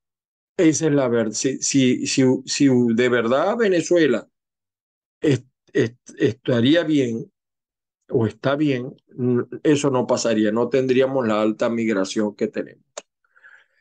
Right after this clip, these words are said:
El periódico de Monagas tiene algunas noti-, del estado Monagas, pues me refiero.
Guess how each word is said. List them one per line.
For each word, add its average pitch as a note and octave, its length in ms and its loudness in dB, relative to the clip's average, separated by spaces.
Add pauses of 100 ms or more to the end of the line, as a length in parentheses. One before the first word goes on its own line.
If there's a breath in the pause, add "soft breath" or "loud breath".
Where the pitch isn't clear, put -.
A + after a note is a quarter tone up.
(240 soft breath)
El F#3+ 180 0
periódico A#3+ 640 2
de A#3 100 6
Monagas A3 440 0
tiene D#3 220 2
algunas D#3+ 400 2
noti-, C#3 340 -2
del C3 220 2
estado G#2+ 360 0
Monagas, B2+ 480 0
pues G#2+ 160 -4
me A#2 120 -4
refiero. A#2 580 0